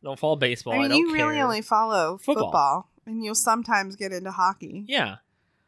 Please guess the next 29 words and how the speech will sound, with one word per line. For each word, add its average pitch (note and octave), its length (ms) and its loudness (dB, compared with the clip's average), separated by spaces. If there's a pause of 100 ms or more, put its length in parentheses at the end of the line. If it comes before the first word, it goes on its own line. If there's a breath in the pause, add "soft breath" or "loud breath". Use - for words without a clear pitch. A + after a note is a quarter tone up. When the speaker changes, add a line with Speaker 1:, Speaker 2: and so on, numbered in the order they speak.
(520)
Speaker 2:
Like, - 460 -14 (880)
yeah, A#3 160 -14
I A#3 80 -16
know. A#3 240 -10 (480)
Speaker 1:
I D#3+ 80 -4
just F3+ 140 -8
don't, F3+ 280 -4
uh, D#3+ 440 -12 (840)
I F#3+ 100 4
mean, G3 220 4
if F3 80 -6
there F#3+ 120 -2
was F#3 140 2
a D#3 80 6
women's D3 400 0
professional D3 480 0
football F3 380 -4
league, G3+ 380 -10 (1160)
no, C3 240 -8
I C3 80 -8
probably C#3+ 400 -2
wouldn't F#2+ 220 -12
watch F2+ 260 -10
it. D3+ 180 -10 (280)
Speaker 2:
If A#3 120 -10
there A#3+ 160 -4
was C4 140 -2
a A3+ 80 0
puppy A3+ 800 -10